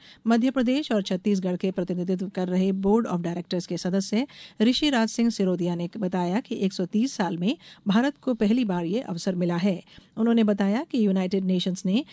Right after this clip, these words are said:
सन दो हज़ार पच्चीस को सन-, अंतर्राष्ट्रीय सहकारिता वर्ष घोषित किया है। प्रधानमंत्री नरेंद्र मोदी कल सुबह ग्यारह बजे आकाशवाणी पर मन की बात कार्यक्रम में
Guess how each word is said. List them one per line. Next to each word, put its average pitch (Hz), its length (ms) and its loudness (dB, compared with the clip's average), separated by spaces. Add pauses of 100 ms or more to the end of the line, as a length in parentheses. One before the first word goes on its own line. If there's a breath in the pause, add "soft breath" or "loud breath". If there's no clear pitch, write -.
(160 loud breath)
सन 247 220 2
दो 240 140 4
हज़ार 247 240 2
पच्चीस 196 420 -2
को 220 240 2
सन-, 202 260 -4
अंतर्राष्ट्रीय 208 680 2
सहकारिता 180 640 0
वर्ष 190 360 0 (260)
घोषित 185 340 0
किया 180 220 0
है। 180 340 -2 (1400 soft breath)
प्रधानमंत्री 311 640 2
नरेंद्र 262 360 2
मोदी 254 340 2
कल 196 200 2
सुबह 196 300 2
ग्यारह 175 320 0
बजे 180 240 2
आकाशवाणी 190 680 0
पर 220 220 2
मन 220 240 2
की 240 140 -2
बात 175 220 -2
कार्यक्रम 180 400 -2
में 214 220 4